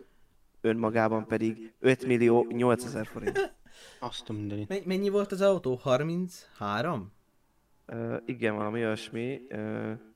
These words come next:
Speaker 1: én most tettem rá egy individual színezést, egy
Speaker 3: Igen,
Speaker 1: felnit, meg
Speaker 3: igen.
Speaker 1: egy individual bört. Most úgy járunk, hogy már harminchat plusz.
Speaker 3: Mhm.
Speaker 2: Az, az, ahhoz képest még nem is sok.
Speaker 3: Várjál,
Speaker 1: Ja,
Speaker 3: driver
Speaker 1: igen,
Speaker 3: package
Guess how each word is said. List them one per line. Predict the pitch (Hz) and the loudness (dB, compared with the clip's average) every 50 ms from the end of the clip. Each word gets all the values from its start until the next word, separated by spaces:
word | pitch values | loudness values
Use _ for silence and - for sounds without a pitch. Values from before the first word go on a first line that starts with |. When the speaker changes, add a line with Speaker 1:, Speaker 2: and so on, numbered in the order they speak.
| _ _ _ | _ _ _
Speaker 1:
én | - 113 117 113 113 - | -4 -2 -2 -2 -2 -6
most | 107 117 - - | -6 -8 -6 -4
tettem | 123 131 - - 127 117 110 | -6 -6 -6 -6 -8 -6 -4
rá | 110 107 107 107 | -4 -4 -4 -4
egy | 107 98 - - - _ _ _ _ _ | -6 -8 -10 -16 -20 _ _ _ _ _
individual | _ 127 127 123 113 - - 110 101 107 104 110 113 107 - - | _ -2 -2 -2 -2 -2 -2 -2 -2 -2 -2 -2 -4 -6 -8 -10
színezést, | - - 113 113 113 117 123 139 139 - - - | -12 -10 -8 -6 -4 -2 0 0 0 -2 -4 -6
egy | - 113 | -8 -8
Speaker 3:
Igen, | 117 117 135 110 | -6 -2 0 0
Speaker 1:
felnit, | 107 107 107 120 143 - - - - - | 0 0 -2 -4 -8 -10 -12 -20 -18 -12
meg | 95 107 110 | -10 -6 -4
Speaker 3:
igen. | 113 107 - | -4 -4 -4
Speaker 1:
egy | 160 | -2
individual | 123 123 123 113 113 107 101 101 95 101 101 104 104 104 | -4 -4 -4 -2 -4 -4 -4 -4 -4 -2 -2 -2 -2 -4
bört. | - - 104 110 104 101 113 120 101 110 - - _ | -6 -6 -4 -2 0 0 0 0 -4 -10 -18 -18 _
Most | 110 110 107 - - - - _ | -12 -12 -10 -10 -14 -18 -18 _
úgy | - 120 123 117 | -6 -6 -4 -2
járunk, | 107 104 101 107 110 107 | -2 -2 -2 -4 -6 -6
hogy | - 107 104 101 - - | -6 -6 -6 -6 -8 -10
már | - 104 104 101 - - | -10 -8 -8 -8 -8 -8
harminchat | - 110 98 92 101 101 - - 104 - | -6 -6 -6 -6 -6 -10 -10 -12 -14 -14
plusz. | - - 139 - - - - - - _ _ _ _ _ _ | -10 -8 -8 -8 -8 -12 -16 -18 -20 _ _ _ _ _ _
Speaker 3:
Mhm. | - 113 107 117 117 123 127 - _ _ _ _ _ _ _ _ _ _ _ _ _ _ _ _ _ _ _ _ _ _ _ _ _ _ _ _ _ _ _ _ _ _ _ | -10 -6 -4 -2 -4 -4 -6 -10 _ _ _ _ _ _ _ _ _ _ _ _ _ _ _ _ _ _ _ _ _ _ _ _ _ _ _ _ _ _ _ _ _ _ _
Speaker 2:
Az, | - 277 269 | -4 -2 0
az, | 269 262 254 269 - | -2 -4 -4 -6 -2
ahhoz | - - 131 131 | 2 2 2 4
képest | - - 151 - 151 - | 4 2 2 2 2 2
még | - 143 | 4 2
nem | 131 113 | 4 4
is | 113 104 - | 2 0 0
sok. | - 110 92 - - - - - - _ _ - - - | -2 -4 -4 -4 -12 -20 -20 -20 -20 _ _ -20 -20 -20
Speaker 3:
Várjál, | - - 113 117 123 120 110 104 | -12 -2 2 2 4 4 4 6
Speaker 1:
Ja, | 135 | 6
Speaker 3:
driver | 160 117 117 117 | 6 6 6 6
Speaker 1:
igen, | 120 120 123 120 | 4 2 0 0
Speaker 3:
package | - 123 120 113 | -2 -2 -2 0